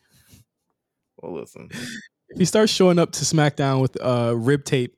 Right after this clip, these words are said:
Speaker 2: and jeans with boots on, then yeah, I'll give it to you.
Speaker 1: I feel like he could. I feel like he w-, absolutely would.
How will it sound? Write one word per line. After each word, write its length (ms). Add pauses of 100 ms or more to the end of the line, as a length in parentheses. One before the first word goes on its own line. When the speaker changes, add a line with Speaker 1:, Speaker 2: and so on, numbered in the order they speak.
(100)
Speaker 2:
and 280
jeans 460
with 120
boots 300
on, 220
then 120
yeah, 180
I'll 80
give 180
it 100
to 80
you. 80
Speaker 1:
I 100
feel 260
like 160
he 180
could. 320
I 140
feel 260
like 140
he 100
w-, 160
absolutely 420
would. 400